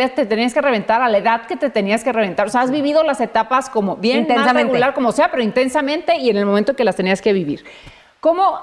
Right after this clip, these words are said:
Speaker 1: Porque nadie nos salvamos en esta carrera, hagas o no hagas, pero ¿cómo has librado tú los escándalos que han venido en, en el camino también?
Speaker 2: Pues yo creo que con la ayuda de mis papás, la verdad, pero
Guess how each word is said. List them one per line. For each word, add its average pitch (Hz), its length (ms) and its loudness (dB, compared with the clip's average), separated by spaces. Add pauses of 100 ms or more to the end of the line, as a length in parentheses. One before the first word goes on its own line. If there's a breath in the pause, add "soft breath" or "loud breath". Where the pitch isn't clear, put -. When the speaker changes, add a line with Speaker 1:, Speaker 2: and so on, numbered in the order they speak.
(100)
Speaker 1:
Porque 240 220 -2
nadie 269 240 0
nos 285 140 -2
salvamos 208 460 0
en 202 120 0
esta 220 180 -2
carrera, 180 500 0
hagas 247 440 0
o 220 100 2
no 220 200 2
hagas, 220 380 0
pero 214 280 0
¿cómo 311 260 2
has 330 160 0
librado 269 460 0
tú 262 100 -2
los 254 160 0
escándalos 196 680 -2
que 190 100 -2
han 185 160 -2
venido 190 420 0
en, 170 80 -8
en 170 220 -6
el 170 100 -2
camino 170 360 -4
también? 147 360 -6 (420 soft breath)
Speaker 2:
Pues 262 140 -2
yo 277 180 -2
creo 359 200 -2
que 339 160 -2
con 254 160 0
la 226 60 4
ayuda 220 260 2
de 240 80 2
mis 247 140 -4
papás, - 500 -6 (240)
la 196 180 0
verdad, 196 400 0 (240)
pero 214 600 0